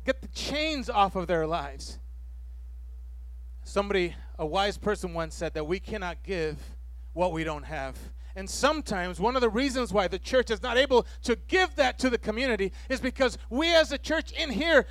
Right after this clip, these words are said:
are full of oppression sometimes, or are full of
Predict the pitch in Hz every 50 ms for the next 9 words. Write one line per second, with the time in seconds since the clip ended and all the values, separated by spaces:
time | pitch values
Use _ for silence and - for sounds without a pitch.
0 | - - - 262 247 - - 339 339 320 302 285 277 262 - 269 294 - - -
1 | 302 302 - - 302 285 262 - - 262 240 220 - 240 214 214 247 240 233 220
2 | - - 320 330 320 302 240